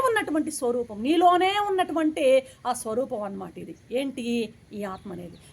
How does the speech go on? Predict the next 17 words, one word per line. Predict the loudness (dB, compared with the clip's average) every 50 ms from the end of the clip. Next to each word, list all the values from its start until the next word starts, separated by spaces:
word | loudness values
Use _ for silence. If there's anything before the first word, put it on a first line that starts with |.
| -6
ఎక్కడో | -4 0 4 6 6
దూరంగా | 6 6 4 4 6 6 6 8 8 8 10
లేదు, | 12 12 10 10 10 8 6 6 6 4 2 -2 -6 -2 2
ఎప్పుడో | 2 2 4 6 8 10 10
ఎక్కడో | 10 10 6 4 2 4 4
లభించేది | 4 4 2 2 2 2 2 4 2 2 2 2
కాదు, | -4 -4 -2 -2 0 0 0 -2 -2 -4 -6 -10 -12 -4 0
నాకంటే | 4 4 4 4 4 4 4 4 6 8 6 6
వేరైంది | 6 4 2 2 2 0 -2 -2 -4 -6
కాదు, | -8 -10 -10 -8 -6 -6 -8 -8 -8 -4 0
అది | 2 4 4
నాలోనే | 4 4 4 4 4 4 4 4 4 2 0
ఉన్నది. | -2 -4 -6 -8 -8 -8 -6 -2 2 6 6 6 6 4 0 -8 -18 -20 _ _ -14 -8
ఇది | -6 -6 -6 -6 -10 -16 -20 -20 -20 -20 -14 -4 0
ఆత్మ | 0 0 0 0 -4
యొక్క | -6 -6 -8
స్వరూపం. | -10 -12 -12 -12 -12 -14 -18 -20